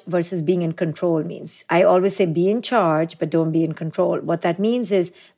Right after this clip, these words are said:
be in charge of the environment in which the child lives instead of being in control of the child per se. So what that means again is, like, if your child is, you know, eating cookies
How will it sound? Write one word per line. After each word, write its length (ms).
be 160
in 80
charge 360
of 100
the 140
environment 920
in 180
which 300
the 140
child 520
lives 680
instead 320
of 100
being 300
in 140
control 640
of 200
the 80
child 380
per 100
se. 480
So 400
what 220
that 160
means 320
again 320
is, 120
like, 240
if 200
your 80
child 360
is, 240
you 100
know, 160
eating 360
cookies 640